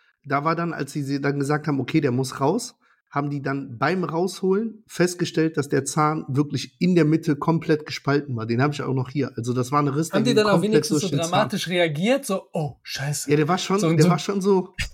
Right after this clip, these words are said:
Speaker 1: „Oh, das erklärt die Schmerzen.“ <laughs> Oh, kein
Speaker 2: <laughs>
Speaker 1: Wunder, dass da die Ibus
Speaker 2: Okay.
Speaker 1: nicht so geholfen haben.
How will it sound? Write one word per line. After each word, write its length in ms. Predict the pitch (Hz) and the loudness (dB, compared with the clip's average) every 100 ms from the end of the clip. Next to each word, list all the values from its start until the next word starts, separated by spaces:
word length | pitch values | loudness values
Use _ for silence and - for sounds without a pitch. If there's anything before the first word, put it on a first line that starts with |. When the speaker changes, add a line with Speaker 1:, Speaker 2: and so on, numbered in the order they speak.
| - | 0
Speaker 1:
„Oh, 120 | 190 | 0
das 200 | 131 131 | 2 -2
erklärt 340 | 175 - 202 | -4 -2 -2
die 80 | 190 | -2
Schmerzen.“ 400 | - 175 156 - - - - _ | -2 -2 -2 -6 -14 -16 -20 _
<laughs> 360 | _ _ _ - | _ _ _ 0
Oh, 180 | 349 - | 2 2
kein 260 | 254 190 | 2 2
Speaker 2:
<laughs> 0 | |
Speaker 1:
Wunder, 240 | 285 214 123 - - _ _ _ _ _ _ _ | 0 -4 -6 -10 -20 _ _ _ _ _ _ _
dass 140 | 151 139 | -4 0
da 120 | 143 | 0
die 140 | 147 190 | 0 0
Ibus 140 | 170 160 | 2 2
Speaker 2:
Okay. 160 | 175 | 2
Speaker 1:
nicht 140 | 143 139 | -2 0
so 100 | 131 | 2
geholfen 400 | 123 123 120 117 | 4 4 0 -4
haben. 300 | 120 120 | -4 -8